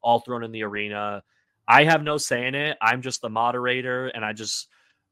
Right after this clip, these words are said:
narrate what the simulation says. And we've had, um,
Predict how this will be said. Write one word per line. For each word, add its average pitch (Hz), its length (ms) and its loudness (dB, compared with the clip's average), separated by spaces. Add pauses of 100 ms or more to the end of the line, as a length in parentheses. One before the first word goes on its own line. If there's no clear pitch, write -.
(460)
narrate 147 600 0
what 123 240 -4
the 117 260 -2
simulation 113 720 -8
says. 107 560 -4
And 107 120 -14
we've 107 160 -12
had, 104 540 0 (720)
um, 101 500 -2